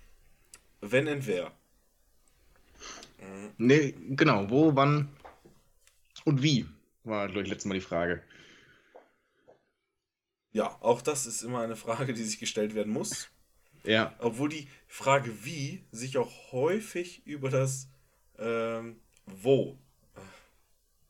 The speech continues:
Speaker 1: schon löst.
Speaker 2: Meistens, aber nicht immer.
Speaker 1: Nicht immer.
Speaker 2: Nicht immer. Deswegen, äh, ist es schön, dass man trotzdem so gespannt sein kann, auch wenn's
Speaker 1: Und
Speaker 2: so
Speaker 1: das,
Speaker 2: offensichtlich
Speaker 1: das,
Speaker 2: ist.
Speaker 1: das Wo ist eigentlich immer geklärt, denn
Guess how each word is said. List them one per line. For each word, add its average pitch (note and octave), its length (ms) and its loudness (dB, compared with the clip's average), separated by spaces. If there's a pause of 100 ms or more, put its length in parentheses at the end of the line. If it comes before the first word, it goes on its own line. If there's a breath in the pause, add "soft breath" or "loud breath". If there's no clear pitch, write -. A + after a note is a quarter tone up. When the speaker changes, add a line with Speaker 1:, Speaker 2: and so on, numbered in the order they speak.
(120)
Speaker 1:
schon A#2 280 -2
löst. F2 400 -8 (840)
Speaker 2:
Meistens, A2 800 2
aber C#3+ 160 2
nicht G#3+ 160 2
immer. B2 320 2 (320)
Speaker 1:
Nicht C3+ 180 -8
immer. D#2+ 200 -10 (680)
Speaker 2:
Nicht C#3 180 -2
immer. E2+ 260 -2 (680 soft breath)
Deswegen, A2+ 320 -2
äh, A2+ 380 2 (580 soft breath)
ist C#3 160 0
es C#3 100 0
schön, C#3 180 8
dass C3+ 120 2
man B2+ 80 2
trotzdem C3+ 240 -4
so A#2 80 -2
gespannt A#2 380 0
sein F2 220 -2
kann, F2 240 -2
auch F2 180 -6
wenn's - 500 -6 (300)
Speaker 1:
Und A2 220 -2
Speaker 2:
so F2+ 160 -2
Speaker 1:
das, A#2 140 6
Speaker 2:
offensichtlich G#2+ 280 4
Speaker 1:
das, G#2+ 160 4
Speaker 2:
ist. - 60 -2
Speaker 1:
das - 40 -10
Wo C#3 220 0
ist - 100 -6
eigentlich G#2+ 200 -6
immer B2 400 -4 (180)
geklärt, A2 400 -10
denn G2 220 -6